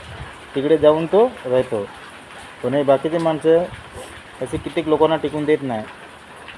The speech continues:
तुम्ही व्हिडिओ बघत आहे, विविध ठिकाणी भांडणं होत चालले आहे की धर्मांतर, धर्मांतर, हे बंद करा, बंद करा, असे भरपूर चालले आहे, तिकडे तिकडे भांडणं होत आहे त्यांचे, ज्याचे त्याचे. पण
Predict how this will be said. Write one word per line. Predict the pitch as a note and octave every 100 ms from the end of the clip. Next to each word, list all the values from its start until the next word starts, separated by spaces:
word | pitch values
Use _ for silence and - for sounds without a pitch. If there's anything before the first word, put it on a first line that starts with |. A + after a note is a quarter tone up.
| - - -
तुम्ही | B2+ C#3+ D3
व्हिडिओ | C#3 D3+
बघत | C#3 D3 D3
आहे, | D3+ D3+
विविध | C#3+ C3 C#3 C#3+ C#3+
ठिकाणी | C3+ C#3+ C#3+
भांडणं | B2 B2 C3+
होत | C#3 C#3
चालले | C3+ C3
आहे | C3+ C3
की | C3 C3 C3 B2
धर्मांतर, | A#2+ B2+ C3 C3 A#2+
धर्मांतर, | A#2 B2 B2 C3 C3 C3 - - - - - B2
हे | B2
बंद | A2 C3+
करा, | C3+ C3 C3+
बंद | A#2 B2+ B2+
करा, | B2+ B2+ C#3 - B2
असे | A#2+ C3+
भरपूर | B2+ B2 F3 G#3
चालले | F#3 E3+ E3
आहे, | D#3
तिकडे | D3+ D#3
तिकडे | D3+ D#3
भांडणं | B2 B2 C3+
होत | C3+ C3+ C3+
आहे | B2+ C3
त्यांचे, | - B2 C3
ज्याचे | A#2+ A#2 B2
त्याचे. | B2 A#2+ B2+ - - - - - - - - - - - - - -
पण | B2